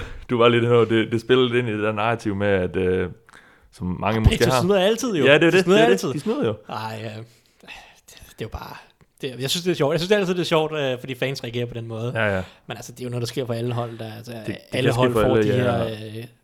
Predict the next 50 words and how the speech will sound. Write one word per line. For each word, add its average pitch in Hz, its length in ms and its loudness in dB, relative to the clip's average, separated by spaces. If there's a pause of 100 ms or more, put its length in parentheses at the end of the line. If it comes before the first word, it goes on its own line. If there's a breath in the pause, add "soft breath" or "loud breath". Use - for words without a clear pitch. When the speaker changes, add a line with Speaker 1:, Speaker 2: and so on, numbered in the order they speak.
(120)
Speaker 2:
en 123 160 -10
spiller 117 280 -4
eller 110 140 -8
to, 120 260 -12
der, 113 300 -14 (160)
der - 100 -8
Speaker 1:
Ja. 98 60 -4
Speaker 2:
ender 120 140 -6
i 117 60 -6
karantæne, 117 500 -10
om 113 40 -12
det 117 100 -8
så 139 100 -4
er 127 120 -4
for 117 120 -10
præstationsfremmende 113 920 -10
eller 110 200 -10
Speaker 1:
Ja. 95 60 -6 (420 loud breath)
Speaker 2:
ulovlige, 117 500 -4 (180)
øh, 113 60 -14
stoffer, 110 320 -10 (120)
mar-, 110 320 -12
marihuana 107 480 -10
eller, 104 120 -14 (160)
eller 117 160 -12
hvad 110 100 -14
det 110 120 -12
er. 123 140 -14 (500 soft breath)
Men - 120 -16
altså, - 180 -12 (220)
Speaker 1:
Ja, 98 120 -6
så 107 80 -8
vidt 117 140 -2
jeg 113 80 2
ved 110 180 4
ikke, 107 200 -2
øh, 95 400 -2
han 104 160 -4
har, 101 180 -6
han 107 140 -6
har 104 100 -2
ikke 113 180 -6
rigtig 110 340 -4
forklaret 107 360 -2
sig 92 100 -4
endnu. 95 240 -4 (260)
Speaker 2:
Nej, 92 220 -4
Speaker 1:
Øh. - 160 -8
Speaker 2:
men, 120 140 -14
øh, 113 80 -20